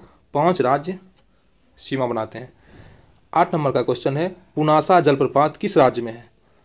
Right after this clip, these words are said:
तो पुनासा जलप्रपात ये जो है इसका सही आंसर हो जाएगा मध्य प्रदेश, ऑप्शन नंबर डी हो जाएगा। आठ नंबर का पुनासा जलप्रपात मध्य प्रदेश में है, पुनासा जलप्रपात मध्य प्रदेश में है। आगे का क्वेश्चन है नौ नंबर का,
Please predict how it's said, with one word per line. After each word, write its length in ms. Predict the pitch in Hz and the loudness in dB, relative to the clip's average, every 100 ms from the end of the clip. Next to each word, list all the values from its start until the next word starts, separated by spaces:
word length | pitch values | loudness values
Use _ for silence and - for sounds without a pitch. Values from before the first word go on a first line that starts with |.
| _ | _
तो 80 | 143 | -4
पुनासा 520 | 139 151 147 139 196 | -2 -4 -4 -2 0
जलप्रपात 640 | 151 123 117 120 127 - 170 - _ _ - - - - - _ _ _ _ _ _ _ _ _ - | 0 0 -2 -2 -4 -4 -14 -18 _ _ -20 -20 -20 -20 -20 _ _ _ _ _ _ _ _ _ -2
ये 160 | 151 151 | 2 4
जो 100 | 139 | 4
है 100 | 151 | 4
इसका 200 | 143 143 | 2 0
सही 240 | 135 160 | 4 6
आंसर 240 | 151 139 135 | 6 4 4
हो 80 | 127 | 4
जाएगा 200 | 139 156 | 6 6
मध्य 280 | 139 151 139 | 6 4 4
प्रदेश, 400 | 120 110 117 - | -2 -2 -8 -4
ऑप्शन 240 | 135 135 147 | -4 0 2
नंबर 220 | 147 131 | 2 0
डी 180 | 120 139 | 4 6
हो 120 | 123 | 6
जाएगा। 220 | 120 120 | 2 -2
आठ 280 | 120 139 139 | 2 0 0
नंबर 180 | 139 131 | -4 -4
का 100 | 131 | -6
पुनासा 420 | - 139 143 165 | -6 -6 -2 -2
जलप्रपात 460 | 147 143 139 160 165 | -2 -4 -2 -2 0
मध्य 260 | 139 151 | 2 2
प्रदेश 340 | 135 123 117 - | 0 -4 -4 -8
में 100 | 120 | -14
है, 100 | 127 _ _ _ _ _ _ - _ | -14 _ _ _ _ _ _ -20 _
पुनासा 340 | 135 139 135 180 | -4 0 4 4
जलप्रपात 500 | 139 131 110 147 165 | 4 0 2 2 2
मध्य 220 | 139 143 | 0 0
प्रदेश 360 | 139 123 123 120 | 0 -2 -2 -2
में 100 | 123 | -6
है। 160 | 156 180 - _ - | -6 -8 -18 _ -8
आगे 260 | 127 143 | -2 0
का 120 | 180 139 | 0 0
क्वेश्चन 280 | 131 - | -2 -2
है 100 | 156 | -2
नौ 200 | 160 131 160 | 0 2 2
नंबर 260 | 139 120 | 2 0
का, 180 | 120 165 | -2 -4